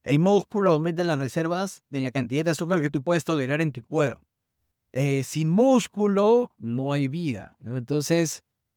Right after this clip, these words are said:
eso no es sinónimo de gimnasio, como dijiste muy bien. No tienes que ir al gimnasio. Yo, este, me la pasé la gran mayoría de mi vida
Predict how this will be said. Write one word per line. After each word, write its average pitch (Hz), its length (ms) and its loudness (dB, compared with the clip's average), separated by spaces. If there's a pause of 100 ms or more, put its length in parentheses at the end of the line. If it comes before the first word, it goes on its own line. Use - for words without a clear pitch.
eso 139 200 0
no 147 80 2
es 139 60 -2
sinónimo 147 360 2
de 131 80 2
gimnasio, 107 500 -8
como 110 200 -10
dijiste 117 300 -8
muy 120 220 -2
bien. 95 160 -8
No 131 120 -4
tienes 170 180 -2
que 170 100 -2
ir 170 60 2
al 160 60 0
gimnasio. 151 340 -2
Yo, 160 380 0 (400)
este, 120 600 -4
me 120 140 -2
la 117 120 -4
pasé 120 220 -6
la 151 120 0
gran 160 160 -2
mayoría 147 280 2
de 156 60 2
mi 139 140 2
vida 180 400 2